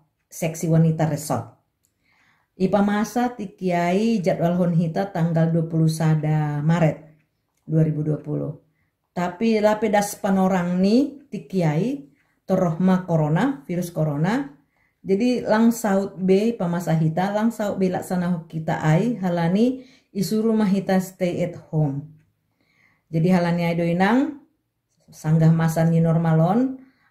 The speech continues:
agak longgar mautik, boi mah hita homa apa jupah, hasipe terbatas, nama halani nama noruskon undangan nami ai do hanami sadarion.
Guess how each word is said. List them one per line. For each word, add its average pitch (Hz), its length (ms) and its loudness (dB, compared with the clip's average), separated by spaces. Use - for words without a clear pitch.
agak 156 240 -6
longgar 165 320 2
mautik, 185 560 0
boi 170 240 0
mah 175 100 0
hita 175 380 0
homa 175 320 0
apa 165 160 2
jupah, 165 640 -2
hasipe 170 880 -2
terbatas, 170 800 0
nama 156 400 4
halani 160 400 2
nama 180 240 -2
noruskon 170 560 -2
undangan 185 400 0
nami 185 320 2
ai 214 160 2
do 220 160 0
hanami 185 420 0
sadarion. 156 600 -2